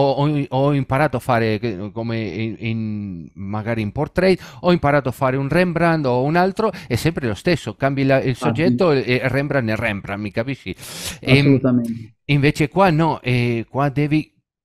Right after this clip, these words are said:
Speaker 1: cambiare perché devi studiare il prodotto e devi
Speaker 2: Sì.
Speaker 1: vedere che cosa vuoi trasmettere con questo prodotto, che cosa, e dopo fondamentale,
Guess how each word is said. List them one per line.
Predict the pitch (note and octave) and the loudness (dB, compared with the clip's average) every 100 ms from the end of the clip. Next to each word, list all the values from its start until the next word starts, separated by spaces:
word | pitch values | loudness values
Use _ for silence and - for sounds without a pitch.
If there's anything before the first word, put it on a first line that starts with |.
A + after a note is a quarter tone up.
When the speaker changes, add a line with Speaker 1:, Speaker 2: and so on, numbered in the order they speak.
| _ _ | _ _
Speaker 1:
cambiare | C3 A#2+ D#3 D#3 F3 | -6 0 2 2 2
perché | C#3+ A#2 B2+ | 0 0 0
devi | B2 B2+ | 2 0
studiare | - - A#2 B2 A#2 | -2 -4 -2 0 0
il | A2 | -2
prodotto | - G2+ F#2+ - - C#2+ - | -6 -8 -8 -8 -12 -20 -8
e | B2+ | -2
devi | C3 C3+ C3+ | 2 4 4
Speaker 2:
Sì. | |
Speaker 1:
vedere | B2 A#2+ C3 A#2 | 2 2 2 0
che | - D3+ | 2 0
cosa | - E3+ F3 C#3 | 2 0 0 0
vuoi | B2+ B2+ | 0 -2
trasmettere | A#2+ A#2+ - D#3+ G#3 B2+ F#2 D#2 _ | -4 -4 -4 -4 -2 -4 -4 -6 _
con | - A#2+ | -8 -8
questo | A#2+ A2+ - | -4 -6 -6
prodotto, | A2+ A2 A2+ A2 - - - - - | -8 -6 -4 -4 -6 -14 -16 -20 -8
che | C3 | -6
cosa, | C#3+ C#3+ - _ _ _ _ | -2 -2 -2 _ _ _ _
e | F#2 | -10
dopo | F#2+ F#2+ | -10 -10
fondamentale, | - B2+ A#2 G2 F#2 C3 A#2+ E2 | -6 -2 -2 -2 -2 -2 -2 -4